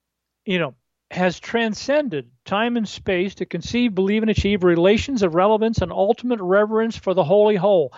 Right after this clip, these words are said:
how everything is connected and we are one. This is the first law of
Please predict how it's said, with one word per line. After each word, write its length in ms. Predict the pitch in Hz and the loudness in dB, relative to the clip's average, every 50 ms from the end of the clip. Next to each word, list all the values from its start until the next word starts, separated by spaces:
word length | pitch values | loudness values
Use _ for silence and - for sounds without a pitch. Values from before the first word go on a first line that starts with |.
| - - _ | -18 -20 _
how 220 | - 180 175 180 - _ | -6 -4 -4 -4 -4 _
everything 520 | - 247 262 294 302 277 220 277 277 262 240 | -2 0 2 2 2 0 0 -2 -6 -6 -6
is 300 | - 202 202 180 - - | -6 -4 -4 -4 -6 -8
connected 640 | - - 190 185 190 196 208 - - 220 208 208 - - | -10 -8 -6 -4 -2 -4 -4 -2 -2 -4 -4 -4 -4 -6
and 320 | 170 165 165 160 156 151 | -6 -4 -4 -4 -6 -4
we 340 | 160 175 185 180 175 180 185 - - | -4 -2 -2 -2 -4 -6 -6 -4 0
are 320 | 160 156 156 156 151 151 | 2 4 4 4 4 2
one. 460 | 151 147 147 147 160 160 147 117 113 - - - _ _ _ - | 0 -2 0 2 2 2 2 0 -4 -14 -20 -20 _ _ _ -14
This 160 | - 139 - | -10 -6 -4
is 140 | 208 196 165 | -4 0 2
the 120 | 202 185 | 0 0
first 360 | - - 196 202 190 - - | 2 2 2 2 2 2 0
law 360 | 175 180 180 180 180 175 165 - _ _ _ _ _ _ _ _ _ _ - | 2 4 4 6 4 2 0 -2 _ _ _ _ _ _ _ _ _ _ -4
of 300 | - 156 156 160 147 | 0 2 2 2 0